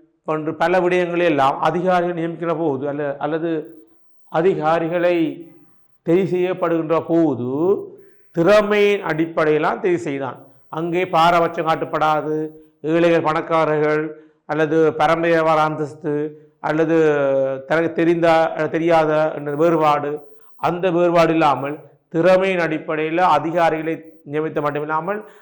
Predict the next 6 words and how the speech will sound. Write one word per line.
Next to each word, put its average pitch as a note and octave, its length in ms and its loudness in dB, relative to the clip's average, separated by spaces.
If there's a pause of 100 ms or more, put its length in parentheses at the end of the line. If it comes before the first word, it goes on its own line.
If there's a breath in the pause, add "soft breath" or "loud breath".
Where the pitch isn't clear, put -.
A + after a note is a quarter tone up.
அந்த D#3+ 260 -2
அதிகாரி F3 500 2
ஊடாகத்தான் D3 640 0 (340 soft breath)
பல E3+ 260 2
உள்நாட்டு F3 560 0
சீர்திருத்தங்களையும் D3+ 1080 -2